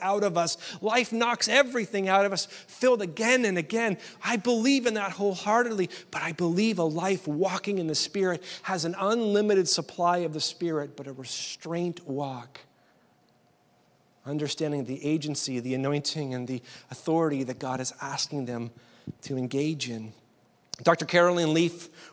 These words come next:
writes in her book, Cleaning Up Your Mental Mess, Cleaning Up Your Mental Mess. It's a good book.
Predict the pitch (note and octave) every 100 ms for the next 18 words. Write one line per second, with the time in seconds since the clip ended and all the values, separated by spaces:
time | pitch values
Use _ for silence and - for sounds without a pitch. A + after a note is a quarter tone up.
0 | - D#3+ D#3+ D#3 D3+ C#3+ E3 - F3 D#3+
1 | D#3+ D#3+ D#3 D3 D#3 C#3+ C3+ D#3+ D3+ -
2 | - - _ _ _ _ - - F#3 E3
3 | D#3+ D3 D3 D3+ C#3+ C#3 C#3+ B2+ - B2
4 | D3+ C3+ C#3+ -